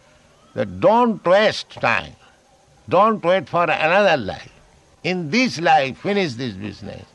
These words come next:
to understand Krishna and go back to home, back to God.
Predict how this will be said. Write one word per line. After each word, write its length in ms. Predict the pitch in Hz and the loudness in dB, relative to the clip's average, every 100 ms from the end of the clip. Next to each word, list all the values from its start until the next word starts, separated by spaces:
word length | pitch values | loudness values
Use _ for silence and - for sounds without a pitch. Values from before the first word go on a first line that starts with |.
| _ | _
to 100 | 139 | -2
understand 640 | 139 135 - 131 123 117 | -2 -4 -6 -4 -4 -4
Krishna 460 | - 101 - 85 90 - _ _ _ _ - | -8 -12 -12 -14 -14 -18 _ _ _ _ -6
and 220 | 117 123 | -4 -2
go 160 | 135 123 | -2 0
back 320 | 120 123 - | 0 -2 -4
to 100 | 107 | -2
home, 280 | 110 107 92 | 0 0 -2
back 220 | 92 - | -6 -6
to 60 | 92 | -12
God. 260 | 90 - | -12 -14